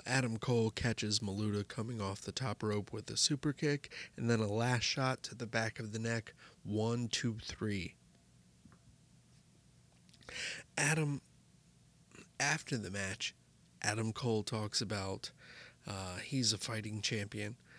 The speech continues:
and Ricochet comes out. He challenges Cole for the North American Championship at N X T TakeOver Brooklyn. Ricochet calls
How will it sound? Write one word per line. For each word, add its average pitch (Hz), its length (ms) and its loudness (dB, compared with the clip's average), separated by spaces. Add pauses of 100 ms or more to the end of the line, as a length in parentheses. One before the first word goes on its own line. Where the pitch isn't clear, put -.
(200)
and 113 160 0
Ricochet 147 460 2
comes 117 340 0
out. 90 220 -4 (280)
He - 120 -8
challenges 143 840 4
Cole 107 300 0
for 110 240 -2
the 107 160 0
North 104 340 -2
American 104 500 -6
Championship 107 760 -6 (400)
at 135 320 6 (380)
N 110 160 4
X 101 240 0
T 107 200 -4
TakeOver 104 580 -2
Brooklyn. 110 540 -2 (840)
Ricochet 147 520 2
calls 123 420 0